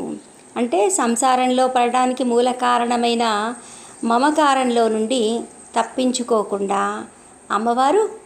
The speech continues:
చేస్తారు. అంటే ఇక్కడ వీడిని సంసారంలో పడవేస్తారు. ఎవరు? మహామాయ.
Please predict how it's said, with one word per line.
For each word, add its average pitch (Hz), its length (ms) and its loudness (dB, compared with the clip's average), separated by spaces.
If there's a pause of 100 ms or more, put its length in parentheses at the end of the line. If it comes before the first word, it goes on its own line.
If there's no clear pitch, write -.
(140)
చేస్తారు. - 640 -2 (420)
అంటే 233 300 0 (140)
ఇక్కడ 240 240 0 (640)
వీడిని 247 340 0
సంసారంలో 269 760 2
పడవేస్తారు. 214 1000 0 (460)
ఎవరు? 254 340 2 (480)
మహామాయ. 240 720 2